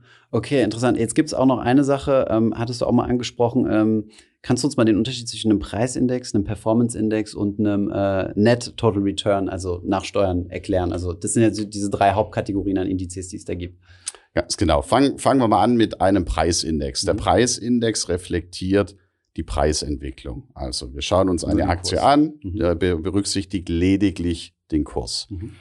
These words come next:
Speaker 2: Jetzt wissen wir, äh, und, äh, ja, viele, viele Aktiengesellschaften schütten ja auch Dividenden aus, ja.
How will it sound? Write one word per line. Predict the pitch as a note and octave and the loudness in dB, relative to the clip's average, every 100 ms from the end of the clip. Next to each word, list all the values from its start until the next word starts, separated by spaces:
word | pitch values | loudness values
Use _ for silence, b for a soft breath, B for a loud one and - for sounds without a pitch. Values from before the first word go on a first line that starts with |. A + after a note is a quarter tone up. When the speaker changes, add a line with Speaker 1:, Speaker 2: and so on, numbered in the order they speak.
| B B B - | B B B -4
Speaker 2:
Jetzt | E2+ G2 | -2 2
wissen | B2+ C3 C3 | 4 6 6
wir, | B2+ B2+ - F#2+ F#2+ F2 | 6 4 0 0 0 0
äh, | F#2 | -4
und, | E2+ F2 - | -4 -2 -2
äh, | F2 E2 E2 E2 D#2 | 0 2 2 0 -2
ja, | D2 E2+ F2 | -2 -2 -2
viele, | - F2+ F2 | -2 0 0
viele | - F#2+ F#2 | 0 0 2
Aktiengesellschaften | - - G#2 F#2 F#2+ F2 F2 F2 F#2 E2+ - E2+ | 0 -4 0 0 0 0 0 0 -2 -4 -4 -6
schütten | - - - - E2+ | -6 -2 -4 -2 -4
ja | E2 E2+ - | -2 -4 -2
auch | D#2+ - | -4 -4
Dividenden | - D#2+ D2+ D2+ D2 D2 - | -6 -4 -2 0 0 0 -4
aus, | - F#2+ - - - _ - | -4 -4 -4 -6 -8 _ -6
ja. | C#2+ F2+ | 0 0